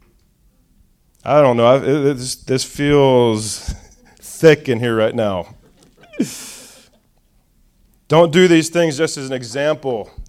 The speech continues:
Do them because you embrace it from your heart. The, to see dad love mom like this creates a profound sense of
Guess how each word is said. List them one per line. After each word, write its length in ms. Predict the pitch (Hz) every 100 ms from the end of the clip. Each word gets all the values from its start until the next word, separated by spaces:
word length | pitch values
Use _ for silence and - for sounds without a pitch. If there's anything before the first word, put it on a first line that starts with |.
| -
Do 160 | 127
them 180 | 135 131
because 400 | 123 - 139 120
you 100 | 131
embrace 540 | 117 101 123 127 120
it 100 | 127
from 240 | 104 123 117
your 140 | 104
heart. 420 | 104 123 101 - - _ _ _ _ _ _ _ - _ _ _ _ - - - - _ _ _ _ _ _ _ _ _ _ _ _ _ _ -
The, 120 | 110
to 300 | _ - 123
see 240 | - 160
dad 520 | 143 107 147 151 170
love 280 | 147 160 147
mom 440 | 135 139 147 156 151
like 340 | 139 135 -
this 640 | 127 113 147 160 165 - -
creates 540 | - - 139 147 147 143
a 80 |
profound 640 | 117 - 123 - 139 139 127
sense 340 | - 139 135
of 260 | 123 104